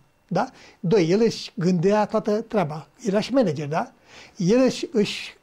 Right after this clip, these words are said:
își, își, își aranja totul, era și specialist, totul. Știa că dacă a mers cu porcul cu pai în gură și dacă zboară ciorile în, în, în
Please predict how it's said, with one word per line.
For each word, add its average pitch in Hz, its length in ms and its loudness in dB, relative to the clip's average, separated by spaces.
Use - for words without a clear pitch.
își, - 300 -8
își, - 140 -12
își 220 300 0
aranja 202 520 0
totul, 175 340 -2
era 185 140 2
și 226 180 -4
specialist, 233 520 -2
totul. 269 340 -4
Știa - 480 -2
că 214 120 -2
dacă 208 200 0
a 196 40 2
mers 220 160 2
cu - 220 -12
porcul 208 320 0
cu 190 120 -4
pai 180 280 0
în 165 100 -2
gură 180 200 0
și 139 80 -8
dacă 165 260 -6
zboară 190 240 0
ciorile 180 320 -2
în, 156 120 -4
în, 160 400 -8
în 156 120 -8